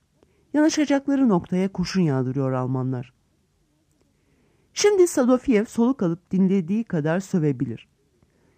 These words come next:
Binbaşı dört yüz metre demişti ama insan kürek çekince dört kilometre gibi geliyor. Staritsin ne düşünüyordu acaba?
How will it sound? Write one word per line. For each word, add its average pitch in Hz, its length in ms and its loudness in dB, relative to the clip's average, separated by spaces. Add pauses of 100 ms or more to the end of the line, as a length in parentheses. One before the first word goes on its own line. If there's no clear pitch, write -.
(180)
Binbaşı 262 460 6
dört 240 220 4
yüz 190 140 0
metre 135 360 -2
demişti 131 380 -4
ama 170 300 0 (340)
insan 269 340 0
kürek 196 320 -2
çekince 190 520 -2 (280)
dört 339 240 0
kilometre 135 480 -2
gibi 131 260 -8
geliyor. 123 460 -4 (840)
Staritsin 359 640 0
ne 320 160 4
düşünüyordu 139 580 -2
acaba? 131 480 -10